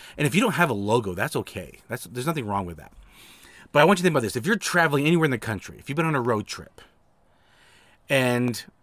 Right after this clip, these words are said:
you maybe are getting a little hungry, what are you looking for forty feet in the air? The Golden Arches, <laughs> right? If you've been on a road trip, the Golden Arches, McDonald's,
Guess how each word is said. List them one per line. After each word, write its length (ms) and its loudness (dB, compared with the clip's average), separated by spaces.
you 180 -6
maybe 240 0
are 80 0
getting 200 2
a 20 0
little 160 2
hungry, 460 -8
what 240 4
are 60 4
you 180 2
looking 320 0
for 260 0
forty 440 2
feet 340 0
in 100 0
the 200 2
air? 320 -4
The 100 2
Golden 380 6
Arches, 640 0
<laughs> 140 -16
right? 140 -2
If 760 -14
you've 120 4
been 80 8
on 140 6
a 40 6
road 220 8
trip, 320 -2
the 80 4
Golden 440 6
Arches, 500 0
McDonald's, 720 -2